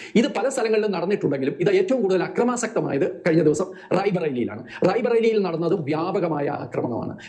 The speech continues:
വ്യാപകമായി ഹിന്ദു സമുദായത്തിന്റെ ആൾക്കാരുടെ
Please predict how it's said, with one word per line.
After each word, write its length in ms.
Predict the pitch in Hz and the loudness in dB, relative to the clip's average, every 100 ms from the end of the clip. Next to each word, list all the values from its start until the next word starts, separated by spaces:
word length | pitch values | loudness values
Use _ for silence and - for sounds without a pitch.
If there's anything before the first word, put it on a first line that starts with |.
| - | 2
വ്യാപകമായി 720 | 175 202 208 170 151 196 - - | 2 4 0 0 -2 -2 -4 2
ഹിന്ദു 180 | 208 233 | 4 4
സമുദായത്തിന്റെ 880 | 185 170 165 170 165 - 180 175 | 2 0 0 -2 -4 2 4 4
ആൾക്കാരുടെ 600 | 151 151 160 143 135 - | 0 -2 -2 0 -2 -4